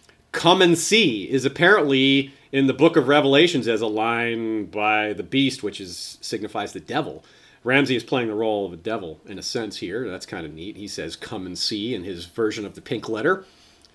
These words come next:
Judgment Day is a big part of the Book of Revelations, and one famous interpretation of this is Dante's Inferno and the artwork surrounding it. Pretty much what the Call's got, right? <laughs>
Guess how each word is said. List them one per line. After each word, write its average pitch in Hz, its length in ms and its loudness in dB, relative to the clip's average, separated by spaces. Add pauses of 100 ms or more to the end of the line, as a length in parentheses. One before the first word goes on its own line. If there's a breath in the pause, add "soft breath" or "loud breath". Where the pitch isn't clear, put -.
(280 soft breath)
Judgment 160 440 8
Day 156 320 10
is 135 100 8
a 117 60 -2
big 147 200 4
part 240 200 8
of 160 40 4
the 135 60 4
Book 139 220 4
of 127 60 4
Revelations, 165 640 4
and 196 360 6
one 170 200 6
famous 180 320 4
interpretation 156 720 2
of 92 100 -6
this 117 240 0
is 120 160 -4
Dante's 131 460 4
Inferno 139 520 2
and 117 160 -2
the 113 80 -2
artwork 120 400 0
surrounding 147 440 2
it. 214 240 2 (480 soft breath)
Pretty 147 160 4
much 156 240 6
what 160 160 6
the - 40 -4
Call's 185 400 8
got, 113 300 2
right? 135 400 2
<laughs> 160 240 6